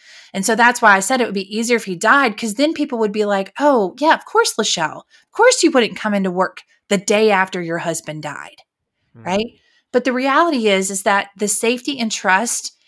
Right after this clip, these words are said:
Speaker 1: and what I perceived as the reality of our marriage is gone.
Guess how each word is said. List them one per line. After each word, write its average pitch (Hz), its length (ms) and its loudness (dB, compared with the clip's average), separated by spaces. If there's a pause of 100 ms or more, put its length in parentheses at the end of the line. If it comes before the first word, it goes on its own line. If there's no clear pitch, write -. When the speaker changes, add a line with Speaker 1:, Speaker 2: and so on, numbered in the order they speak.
(240)
Speaker 1:
and 208 200 0
what 220 260 2
I 214 260 2
perceived 226 640 -4
as 196 180 -6
the 185 120 -6
reality 180 580 -4
of 185 160 -2
our 180 200 -6
marriage 190 680 -6 (280)
is 175 180 -6
gone. 175 600 -6